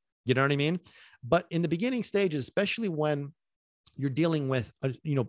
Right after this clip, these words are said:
starting the relationship with your dog. And that's really, that's really the key to, to what I want to, uh, discuss. And I might get into this on a separate podcast about, you know,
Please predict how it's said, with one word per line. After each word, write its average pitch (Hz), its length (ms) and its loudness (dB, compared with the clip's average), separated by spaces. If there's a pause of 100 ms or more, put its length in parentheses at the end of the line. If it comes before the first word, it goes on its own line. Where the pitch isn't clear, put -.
(120)
starting 156 380 4
the 127 60 6
relationship 120 640 -2
with 113 140 -4
your 104 80 0
dog. 101 360 2
And 165 140 0
that's 262 220 -4
really, 208 340 2 (420)
that's 240 220 4
really 320 160 4
the 160 120 0
key 151 640 -6 (140)
to, 147 640 0
to 156 140 0
what 143 160 2
I 139 80 4
want 135 320 0
to, 127 380 0
uh, 123 60 0
discuss. 123 480 0
And 151 100 0
I 160 60 2
might 226 240 -2
get 190 120 2
into 160 180 0
this 139 180 0
on 131 80 0
a 113 40 -2
separate 117 280 -2
podcast 120 480 0
about, 110 300 2
you 123 80 -4
know, 104 140 -2